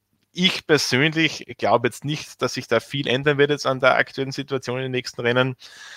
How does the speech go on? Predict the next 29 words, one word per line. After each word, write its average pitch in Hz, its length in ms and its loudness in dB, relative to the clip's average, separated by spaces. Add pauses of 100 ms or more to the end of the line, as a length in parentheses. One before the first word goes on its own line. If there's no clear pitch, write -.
(180)
Äh, 113 300 6
ich - 140 -4
glaub, 110 320 4
da, 110 420 6 (500)
ähm, 98 640 -4
hat - 320 -2
Alberto 107 440 2
Puig 123 300 -8
jetzt, - 560 -4
äh, 101 280 0
drei 98 340 4
Versuchskaninchen 107 1160 -4
ernannt, 104 480 2
mehr 107 160 4
oder 113 100 2
<laughs> 107 60 -2
weniger. 120 420 0 (1900)
Und 107 120 -4 (100)
ich - 160 0
halte 156 200 2
es 143 60 6
auch 131 100 4
gar 131 120 6
nicht 147 160 2
für 143 80 -2
die 127 80 -2
schlechteste, 127 800 0 (120)
äh, 117 300 -2
Idee, 123 460 2